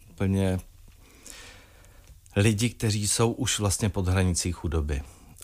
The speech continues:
A pokud, eh, ne-, nemají žádný příjem a žijí na sociálních dávkách, které teda nestačí zaplatit takovýhle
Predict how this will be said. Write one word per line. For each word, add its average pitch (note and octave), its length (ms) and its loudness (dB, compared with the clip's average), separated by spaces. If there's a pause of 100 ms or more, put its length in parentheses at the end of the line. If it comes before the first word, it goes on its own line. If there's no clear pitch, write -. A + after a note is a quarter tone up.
A D#2 600 2 (480)
pokud, - 460 -2
eh, E2 320 2
ne-, D2+ 360 0
nemají F2 760 2 (140)
žádný D#2 440 0
příjem E2+ 600 0 (420)
a D#2 300 2
žijí E2 240 2
na D#2+ 140 2
sociálních F2 540 0
dávkách, E2+ 640 -2 (440)
které F2 340 4
teda F2 240 2
nestačí E2 480 0
zaplatit E2 460 0
takovýhle E2+ 640 -2